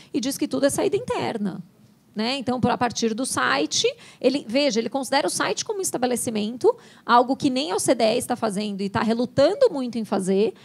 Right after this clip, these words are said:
considera um site como estabelecimento, e aí, se você tá localizado na Bahia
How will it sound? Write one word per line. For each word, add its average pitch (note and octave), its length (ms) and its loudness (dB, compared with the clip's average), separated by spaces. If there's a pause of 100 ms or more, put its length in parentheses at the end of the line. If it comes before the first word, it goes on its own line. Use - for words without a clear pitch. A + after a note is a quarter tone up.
(200)
considera C4 500 0
um A4 60 -6
site - 400 -4
como F#4 160 -6
estabelecimento, A3+ 840 -4 (140)
e D#4+ 140 2
aí, D4+ 340 2 (260)
se - 200 -4
você C#4 280 0
tá B3 120 0
localizado G#3 920 -2
na G#3+ 140 -2
Bahia G#3+ 640 -2